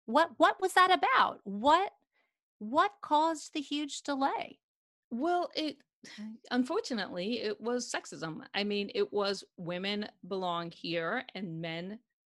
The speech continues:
Speaker 2: belong over there doing those things, um, and just did not see a place for women in space. We did not until twenty years later. Sally Ride went up as the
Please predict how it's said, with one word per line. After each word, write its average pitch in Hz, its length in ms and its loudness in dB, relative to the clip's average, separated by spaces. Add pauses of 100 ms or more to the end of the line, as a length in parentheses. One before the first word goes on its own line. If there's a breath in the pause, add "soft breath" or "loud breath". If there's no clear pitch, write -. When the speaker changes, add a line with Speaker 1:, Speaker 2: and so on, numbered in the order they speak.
(120)
Speaker 2:
belong 180 340 -6
over 190 400 -6 (160)
there 202 360 0
doing 180 400 -8 (200)
those 226 320 -2
things, 165 520 -8 (400 soft breath)
um, 180 400 -4
and 180 260 -6
just - 340 -6
did 208 160 -8
not 185 300 -4
see 185 560 -6
a 190 120 -4 (120)
place 175 400 -10
for 180 180 -8
women 165 420 -10
in 180 200 -10
space. 262 540 -8
We 220 260 -2
did 170 220 -4
not 165 260 -4
until 254 240 -6
twenty 247 280 0
years 254 280 0
later. 262 320 2 (220 loud breath)
Sally 262 580 0
Ride 226 800 -4 (260 soft breath)
went 220 400 -2
up 190 280 -4 (100)
as 196 160 -4
the 196 80 -4